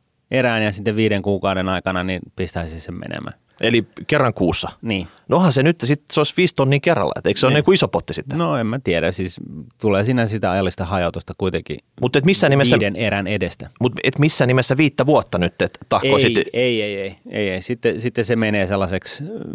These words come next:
Speaker 1: sit-, sitten se riski siitä, että sä et ole markkinoilla silloin, kun se, se, tota, ö, nousu tulee, niin on, ö, kasvaa aika merkittäväksi. Elikkä,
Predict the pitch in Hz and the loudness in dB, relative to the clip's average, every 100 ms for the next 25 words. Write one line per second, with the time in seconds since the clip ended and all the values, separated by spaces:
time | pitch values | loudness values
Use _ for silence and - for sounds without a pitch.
0 | 80 98 131 - - 131 120 120 139 - | -12 -4 -4 -4 -4 0 2 2 0 0
1 | 104 113 104 95 87 101 92 101 101 98 | -2 0 0 0 -4 -4 -4 -2 -2 -4
2 | 98 92 90 90 92 90 - 101 92 - | -4 -4 -4 -4 -4 -6 -10 -6 -6 -6
3 | - 101 92 - 92 87 90 80 _ _ | -12 -6 -6 -4 -6 -4 -4 -4 _ _
4 | - - - - _ _ 110 101 92 90 | -20 -20 -20 -20 _ _ -4 -2 -2 -4
5 | 82 80 117 110 95 113 104 92 90 87 | -8 -2 0 2 0 0 0 0 -2 -6
6 | 90 80 - 98 92 82 92 - 104 - | -8 -10 -6 -4 -4 -6 -10 -2 -2 0
7 | 98 90 92 98 98 98 90 - - - | -2 0 -2 -4 -4 -4 -6 -10 -10 -8
8 | - 101 - 104 | -8 -8 -2 -2